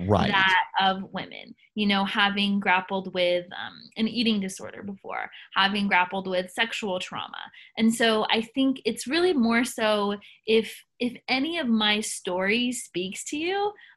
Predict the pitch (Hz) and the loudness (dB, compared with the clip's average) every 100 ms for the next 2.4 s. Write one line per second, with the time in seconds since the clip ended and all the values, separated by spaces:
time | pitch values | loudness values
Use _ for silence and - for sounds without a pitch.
0 | - 381 359 240 220 208 - 330 202 139 | 2 4 4 2 2 0 -4 -6 -4 -4
1 | 175 - 214 254 240 131 143 113 85 92 | -6 -2 0 2 6 8 8 6 4 0
2 | - 202 196 | -2 0 0